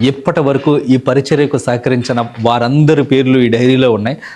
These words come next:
ప్రతిరోజు వారి కొరకు మేము ప్రార్థిస్తూ ఉన్నాం. నేను,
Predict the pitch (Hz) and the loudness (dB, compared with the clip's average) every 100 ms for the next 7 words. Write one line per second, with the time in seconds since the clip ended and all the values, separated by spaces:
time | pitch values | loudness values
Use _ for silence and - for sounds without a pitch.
0 | - - 127 143 - 196 151 147 131 131 | -12 -4 -2 -2 0 0 2 2 2 2
1 | 117 113 117 131 123 107 107 107 101 110 | 0 0 -2 0 -2 -2 -2 -4 -2 -4
2 | - 104 98 98 - - 101 113 123 131 | -2 -2 -2 -4 -8 -6 -2 0 0 -2